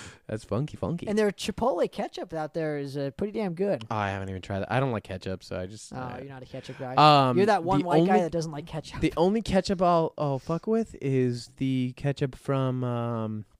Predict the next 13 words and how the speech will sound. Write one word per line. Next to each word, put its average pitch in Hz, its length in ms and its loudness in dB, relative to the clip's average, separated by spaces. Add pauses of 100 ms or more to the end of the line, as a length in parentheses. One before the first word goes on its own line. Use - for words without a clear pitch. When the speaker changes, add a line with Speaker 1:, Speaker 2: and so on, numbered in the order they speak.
(600)
Speaker 1:
what's 120 180 -8
that 104 140 -4
burger 104 260 -2
joint? 101 520 -8
Uh, 95 380 -4
Speaker 2:
There's 139 120 -10
a 131 40 -10
lot 123 220 -12
of 120 60 -12
'em. 117 140 -14 (720)
Speaker 1:
Yeah, 98 200 -6
I 90 80 -6
know. 87 240 -10